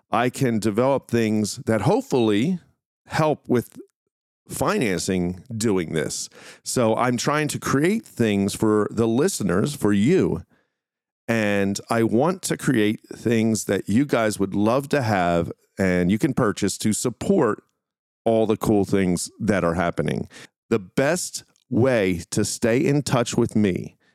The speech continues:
is the Facebook group, and the Facebook group is the School of Dark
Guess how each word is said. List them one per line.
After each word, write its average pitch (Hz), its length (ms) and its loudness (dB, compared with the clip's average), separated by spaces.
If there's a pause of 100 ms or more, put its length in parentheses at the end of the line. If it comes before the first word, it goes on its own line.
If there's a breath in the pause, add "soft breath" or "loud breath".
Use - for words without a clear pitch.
(180)
is 92 440 0 (200)
the 98 80 0
Facebook 135 640 -2
group, 101 500 0 (360)
and 92 180 0
the 87 40 0
Facebook 127 560 -2
group 107 460 2 (360 soft breath)
is 104 460 0 (120)
the 110 140 0
School 123 440 0
of 120 220 -2
Dark 98 340 0